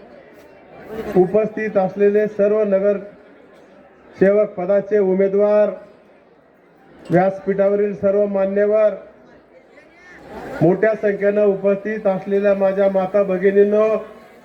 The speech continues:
आणि तरुण भावांनो, आपल्याला नगरपालिकेच्या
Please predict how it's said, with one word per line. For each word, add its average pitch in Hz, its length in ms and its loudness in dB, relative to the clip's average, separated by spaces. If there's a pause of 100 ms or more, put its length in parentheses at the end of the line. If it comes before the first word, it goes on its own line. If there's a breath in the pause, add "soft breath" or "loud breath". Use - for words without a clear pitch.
(380)
आणि 196 240 2 (120)
तरुण 185 240 0
भावांनो, 160 420 2 (2750)
आपल्याला 226 540 0
नगरपालिकेच्या 214 960 -4